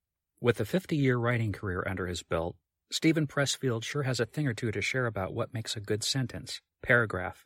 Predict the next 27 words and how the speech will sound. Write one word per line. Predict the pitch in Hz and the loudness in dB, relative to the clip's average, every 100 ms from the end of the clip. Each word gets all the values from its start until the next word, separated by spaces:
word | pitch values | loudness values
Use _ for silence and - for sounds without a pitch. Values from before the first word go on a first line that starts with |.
| - | -4
and | 117 110 | -2 2
book. | 117 - - _ _ _ _ _ _ _ _ _ _ _ _ _ _ _ - | 2 2 -6 _ _ _ _ _ _ _ _ _ _ _ _ _ _ _ -4
What's | 127 135 - | 2 2 4
more, | 143 151 104 117 _ _ - | 2 2 0 -4 _ _ -6
since | - 131 - | 0 0 2
he's | 127 | -2
succeeded | - 127 - 143 147 | -2 -2 -2 0 0
in | 117 110 | 0 -2
various | 104 127 131 104 - | 2 4 4 0 -4
fields, | - 101 92 98 - - - | -4 -4 -2 -6 -10 -14 0
you'll | 143 165 | 2 4
learn | 117 113 | 2 2
to | 110 | -2
approach | 107 110 104 | -2 -2 -2
from | - 113 95 | -4 -4 -2
various | 98 87 95 - | -2 0 -2 -4
angles. | 110 107 78 - - - _ _ _ _ _ _ _ _ _ _ _ - | -2 -2 -4 -8 -12 -14 _ _ _ _ _ _ _ _ _ _ _ -6
Sometimes | - 180 185 98 95 107 - - | 2 2 2 0 -2 -6 -10 -4
you | 143 | 2
need | 147 113 | 2 2
to | |
think | - 113 101 | -2 -2 0
like | 98 | -2
a | 92 | 0
marketer | 98 110 120 117 127 | 0 0 0 -2 -4
or | 110 104 | -2 -2
screenwriter. | - - 120 107 90 85 - | -4 -4 -2 -2 -4 -6 -12